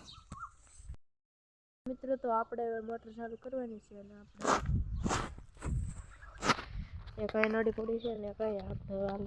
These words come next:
લાઈન કરી, ચાલુ કરી મોટર. તો આપણે નળી ખંભે ચડાવીને જો હાલ તો થઈ ગયા લાઈન કરવા માટે. કુંડી ભરવાની છે, લસણ પાવાનું છે,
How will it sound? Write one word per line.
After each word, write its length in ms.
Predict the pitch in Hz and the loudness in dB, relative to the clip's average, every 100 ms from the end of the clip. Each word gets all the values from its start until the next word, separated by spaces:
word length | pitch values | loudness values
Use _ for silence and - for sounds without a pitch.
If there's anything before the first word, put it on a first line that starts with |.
| 202 | 4
લાઈન 340 | 202 208 202 | 6 6 6
કરી, 280 | 220 220 202 - - | 6 6 4 -4 -12
ચાલુ 240 | - 202 196 | -4 0 2
કરી 260 | 220 214 | 6 8
મોટર. 320 | 208 220 - - - - - - - - - - - - - - - - - - - - - - - - - - - - - - _ _ _ _ _ _ - | 8 4 -2 -10 -10 -6 -2 0 -2 -4 -4 -2 -4 -4 -10 -12 -14 -12 -12 -10 -14 -16 -18 -20 -20 -20 -20 -20 -20 -16 -16 -18 _ _ _ _ _ _ 6
તો 100 | - | 10
આપણે 300 | - - - | 12 12 10
નળી 300 | - 233 - | 10 8 8
ખંભે 240 | 240 226 | 6 2
ચડાવીને 380 | 220 240 226 214 | 0 2 2 2
જો 60 | 220 | 0
હાલ 140 | 220 | -2
તો 100 | - 208 | -4 -6
થઈ 180 | 190 | -6
ગયા 160 | 214 202 | -6 -4
લાઈન 240 | 202 98 | -6 -6
કરવા 220 | - - - | -8 -10 -10
માટે. 260 | - - - - - - - - - - - - - - - - - - - - - - | -10 -12 -12 -10 -10 -10 -12 -14 -12 -12 -12 -12 -12 -12 -12 -12 -10 -4 -4 -4 -8 -8
કુંડી 280 | - 220 208 | -2 6 8
ભરવાની 400 | 208 214 208 208 | 8 4 2 4
છે, 80 | 214 | 4
લસણ 300 | 208 208 208 | 4 4 2
પાવાનું 380 | 202 208 214 214 | 4 2 2 -2
છે, 140 | - | -2